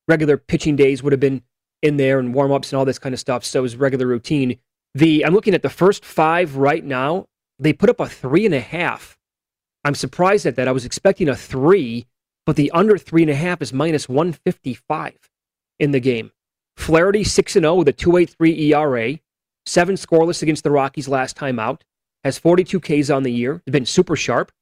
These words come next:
Burns, forget about the record. He's two and two, means nothing.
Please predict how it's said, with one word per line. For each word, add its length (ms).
Burns, 500
forget 220
about 160
the 80
record. 260
He's 100
two 200
and 100
two, 160
means 240
nothing. 340